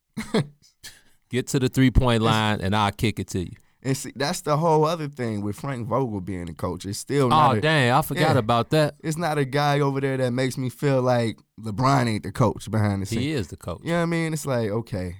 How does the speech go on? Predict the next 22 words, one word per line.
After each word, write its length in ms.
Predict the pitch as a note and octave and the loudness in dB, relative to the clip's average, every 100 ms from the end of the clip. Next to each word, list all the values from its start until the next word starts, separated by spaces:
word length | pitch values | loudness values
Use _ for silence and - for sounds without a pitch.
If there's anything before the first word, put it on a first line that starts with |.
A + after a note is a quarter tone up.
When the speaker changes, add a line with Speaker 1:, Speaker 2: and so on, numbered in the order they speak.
| - | -4
Speaker 2:
Even 260 | C3+ C3+ | -2 0
if 100 | C3+ | -2
Ty 240 | - D3 C#3 | 0 2 2
Lue 220 | D3+ F3 | 2 0
was 160 | A2+ | -2
there, 180 | G2+ G#2 | 0 0
LeBron 420 | F#2 E2+ G#2 G2 F#2 | 0 -2 0 0 -4
would 80 | |
still 260 | - C3 A#2 | -6 -4 -4
be 140 | F2 | -4
the 80 | E2+ | -8
coach. 320 | - B2+ C3+ - | -6 -8 -8 -14
Speaker 1:
But 220 | G#2+ C3+ B2+ | -4 0 0
it, 260 | C3 C3 | 0 -4
at 140 | A#2 B2+ | -4 0
least 280 | F3 D#3+ | 0 0
you 140 | E3+ D3+ | -2 0
have 440 | D3+ C#3+ C3+ C3 | 2 2 2 2
Speaker 2:
That's 220 | G2+ F#2 | 0 -2
my 140 | F#2+ F2 | 0 0
boy, 340 | G#2+ C#3 G2 | 2 2 2
though. 220 | E2+ E2 | -2 -10